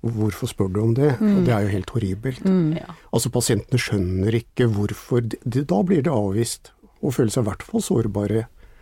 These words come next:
Speaker 1: og tør ikke by på sårbarheten sin.
Speaker 2: Mm, mm, mm.
Speaker 1: Så jeg har, eh, ble utfordret av en pasient som hadde lest Jalom, som er veldig åpen, og hun utfordret meg å gjøre et eksperiment. Og det gikk veldig bra, hvor jeg skulle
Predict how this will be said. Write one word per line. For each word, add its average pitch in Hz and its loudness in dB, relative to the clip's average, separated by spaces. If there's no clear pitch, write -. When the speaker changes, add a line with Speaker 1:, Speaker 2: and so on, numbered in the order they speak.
Speaker 1:
og 147 0
tør 110 2
ikke 107 0
by 107 0
på 117 -2
sårbarheten 113 -4
sin. 233 2
Speaker 2:
Mm, 208 0
mm, 196 0
mm. 202 0
Speaker 1:
Så 165 2
jeg 156 2
har, 143 2
eh, 143 2
ble 139 4
utfordret 127 0
av 123 2
en 127 2
pasient 127 -2
som 156 0
hadde 135 2
lest 120 0
Jalom, 127 2
som - 0
er 139 0
veldig 117 0
åpen, 214 -6
og 151 0
hun 139 4
utfordret 123 0
meg 240 2
å 196 2
gjøre 127 0
et 123 0
eksperiment. 135 -2
Og - 2
det 165 4
gikk 143 2
veldig 120 2
bra, 120 2
hvor 175 2
jeg 127 4
skulle 120 2